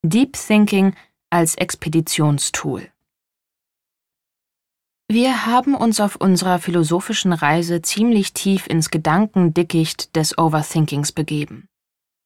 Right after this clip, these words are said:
Eine richtige Dschungelexpedition. Sich durchs Buschwerk aus Gedanken, Sorgen und Ängsten zu schlagen,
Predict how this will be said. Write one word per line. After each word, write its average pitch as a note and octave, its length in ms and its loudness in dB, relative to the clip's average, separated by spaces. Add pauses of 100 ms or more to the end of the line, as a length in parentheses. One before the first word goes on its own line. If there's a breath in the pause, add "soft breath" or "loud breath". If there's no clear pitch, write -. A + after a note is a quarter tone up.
(160)
Eine G#3 440 2
richtige F#3+ 520 -2
Dschungelexpedition. C#3+ 1160 -2 (840)
Sich E3+ 220 -2
durchs E3 260 2
Buschwerk F3 640 0
aus D#3 140 -4
Gedanken, F3 680 0
Sorgen D#3+ 440 2
und D#3 160 -2
Ängsten F#3 380 -2
zu - 120 -6
schlagen, E3+ 480 0